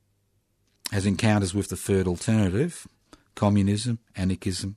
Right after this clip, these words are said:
capitalism, anarchism, the third alternative, society without rulers, a society where you devolve power and share wealth, break down hierarchy. And in nineteen eighty-nine, when the Berlin Wall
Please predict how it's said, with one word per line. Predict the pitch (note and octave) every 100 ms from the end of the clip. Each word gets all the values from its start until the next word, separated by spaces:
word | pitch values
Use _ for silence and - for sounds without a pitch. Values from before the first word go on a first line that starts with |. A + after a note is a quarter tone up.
| -
capitalism, | F2+ F2 F2 F2+ G2 C#3+ - _ _
anarchism, | F2 F2 - F#2 G#2 C#3
the | -
third | - F#2+ F2
alternative, | F2 - F#2 F2 F#2 B2 - -
society | - G#2 G2 F#2 F#2
without | F#2+ F2+ F#2 F#2
rulers, | F#2 F2+ F#2+ E3+ - - - -
a |
society | A2 A2 - G2 G2
where | F#2+
you | F#2
devolve | F2+ F2 F2+ F#2 -
power | G2 F#2 F#2+ - -
and | F#2 E2+
share | - G2 F2+
wealth, | F2 F#2+ - - - -
break | F#2+ F#2
down | - F2+ E2+
hierarchy. | F#2 E2+ F2 F#2 - D3+ - _ _ _ _ _ _ _ _ _ - - -
And | A2
in |
nineteen | G#2+ B2+ B2 A2
eighty-nine, | G#2+ G2+ G#2 A2 G#2+
when | G2 F#2
the | F#2
Berlin | E2+ G#2 G2 F#2
Wall | F2+ F2+ E2+